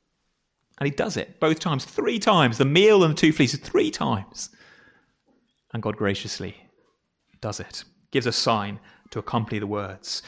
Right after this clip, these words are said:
Well, what are we to do with all that? I mean, it's quite a fun story in some ways. What are we to do with it all? We're gonna get to the actual battle next week. But what are we to do with it all? We are amazingly weak people.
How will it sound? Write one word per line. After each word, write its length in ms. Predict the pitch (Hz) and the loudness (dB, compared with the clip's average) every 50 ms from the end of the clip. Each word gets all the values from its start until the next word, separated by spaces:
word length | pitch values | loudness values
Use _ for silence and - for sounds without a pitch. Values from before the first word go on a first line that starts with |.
| - - _ | -20 -8 _
Well, 120 | 156 143 | -4 -2
what 180 | 143 165 - - | -2 -4 -2 -2
are 160 | - 143 147 | 0 0 0
we 80 | 135 120 | -2 -2
to 140 | - - - | -6 -6 -6
do 100 | - 139 | -6 -8
with 120 | 113 110 | -8 -8
all 100 | 104 104 | -8 -10
that? 320 | 104 95 - _ - - - _ _ _ _ _ _ _ _ _ _ _ _ _ | -12 -14 -14 _ -20 -20 -20 _ _ _ _ _ _ _ _ _ _ _ _ _
I 60 | - | -16
mean, 60 | 135 | -16
it's 80 | 117 - | -12 -10
quite 100 | - 139 | -10 -10
a 40 | |
fun 280 | - - - 151 151 151 | -10 0 2 2 2 2
story 300 | - - 160 147 147 143 | 2 4 6 8 8 6
in 60 | 135 | 6
some 160 | 135 - 143 | 4 2 2
ways. 380 | 139 143 143 143 143 135 - - - | 2 2 2 2 0 -2 -6 -10 -10
What 100 | - 254 | -10 -10
are 60 | 254 | -8
we 80 | 240 175 | -8 -8
to 80 | - 131 | -8 -2
do 160 | 131 143 143 | 0 2 2
with 80 | 147 | 2
it 40 | 131 | 2
all? 120 | 123 117 110 | 0 -2 -2
We're 120 | 101 120 | -2 -4
gonna 100 | 139 151 | 0 0
get 100 | 196 208 | 0 0
to 60 | 156 | 2
the 60 | 156 | 0
actual 140 | 160 156 147 | 0 0 -2
battle 380 | 131 - 156 151 - - 123 107 | 0 0 0 0 0 -6 -6 -6
next 180 | 107 104 - | -6 -6 -4
week. 380 | - 120 113 101 87 - - - _ - _ - - _ _ _ _ _ _ _ _ _ _ _ _ _ | -4 -4 -4 -4 -6 -10 -16 -18 _ -20 _ -20 -20 _ _ _ _ _ _ _ _ _ _ _ _ _
But 80 | - | -8
what 80 | 220 220 | -4 -2
are 40 | 202 | 0
we 60 | 185 | 0
to 80 | - | 0
do 80 | - 139 | 2 2
with 140 | 139 139 131 | 4 4 4
it 80 | 123 | 2
all? 240 | 113 101 98 92 - _ _ _ _ _ _ _ _ _ _ _ _ _ _ _ _ _ _ _ _ _ _ _ _ _ _ _ _ _ _ _ _ _ _ _ _ _ _ _ _ _ _ _ - _ _ _ _ _ _ _ _ _ _ _ _ _ _ _ _ _ _ _ _ _ _ _ _ _ _ _ _ _ _ _ | 0 -2 -4 -6 -12 _ _ _ _ _ _ _ _ _ _ _ _ _ _ _ _ _ _ _ _ _ _ _ _ _ _ _ _ _ _ _ _ _ _ _ _ _ _ _ _ _ _ _ -20 _ _ _ _ _ _ _ _ _ _ _ _ _ _ _ _ _ _ _ _ _ _ _ _ _ _ _ _ _ _ _
We 240 | _ 208 - - 196 | _ -18 -10 -6 -4
are 100 | 214 190 | -2 -2
amazingly 640 | 151 143 143 135 135 135 131 123 113 120 110 107 104 | -2 -2 -2 -4 -4 -4 -4 -4 -4 -4 -4 -2 -2
weak 200 | 107 104 98 - | -2 -4 -4 -6
people. 340 | - 101 98 - - - | -8 -8 -8 -8 -16 -20